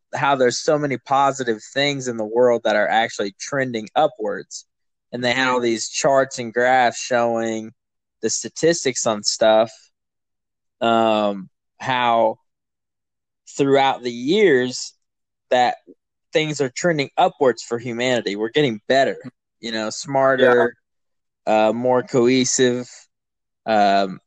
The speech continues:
Speaker 1: just all sorts of things.
Speaker 2: Yeah.
Speaker 1: Um,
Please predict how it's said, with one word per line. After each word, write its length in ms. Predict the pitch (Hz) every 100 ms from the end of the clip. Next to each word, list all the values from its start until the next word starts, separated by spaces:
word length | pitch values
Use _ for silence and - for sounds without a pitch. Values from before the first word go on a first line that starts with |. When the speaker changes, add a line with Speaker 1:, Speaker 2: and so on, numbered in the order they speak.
| _
Speaker 1:
just 180 | 135 -
all 200 | 135 151
sorts 340 | - 196 196
of 80 | 120
things. 480 | - 85 - - - _ _ _ _ _
Speaker 2:
Yeah. 360 | 110 117 104 120 123 123 120
Speaker 1:
Um, 220 | 120 120